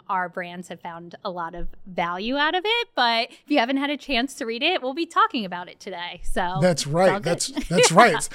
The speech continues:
Speaker 2: So let's jump right into it. So, Megan,
Speaker 1: Sure.
Speaker 2: what are some of the biggest trends that brands should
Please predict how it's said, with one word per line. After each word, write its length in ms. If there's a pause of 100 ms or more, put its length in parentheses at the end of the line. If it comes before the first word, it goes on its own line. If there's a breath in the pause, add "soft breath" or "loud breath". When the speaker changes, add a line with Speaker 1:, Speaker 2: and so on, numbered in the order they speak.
(140 loud breath)
Speaker 2:
So 100
let's 160
jump 180
right 180
into 300
it. 120
So, 200
Megan, 340 (180 loud breath)
Speaker 1:
Sure. 140
Speaker 2:
what 120
are 220
some 200
of 80
the 80
biggest 680
trends 640
that 400 (140)
brands 540
should 640